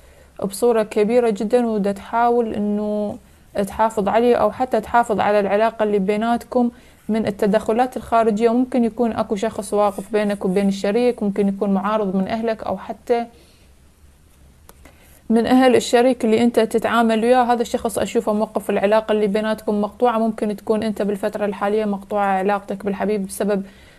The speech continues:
موضوع علاقة ثلاثية، أو حتى وجود طرف ثالث معارض بينكم بالعلاقة. فلأنه أشوف إنه أكو أمر فجأة صاير وياك أو راح يصير وياك ببداية السنة، ممكن يكون يخص علاقة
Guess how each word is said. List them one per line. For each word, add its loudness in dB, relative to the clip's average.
موضوع 2
علاقة 0
ثلاثية، -2
أو -2
حتى -4
وجود 0
طرف 0
ثالث 0
معارض -2
بينكم 0
بالعلاقة. 0
فلأنه 0
أشوف -4
إنه -2
أكو -4
أمر -2
فجأة 0
صاير 0
وياك 0
أو -2
راح -4
يصير -2
وياك 0
ببداية -2
السنة، -6
ممكن -2
يكون -4
يخص -6
علاقة -4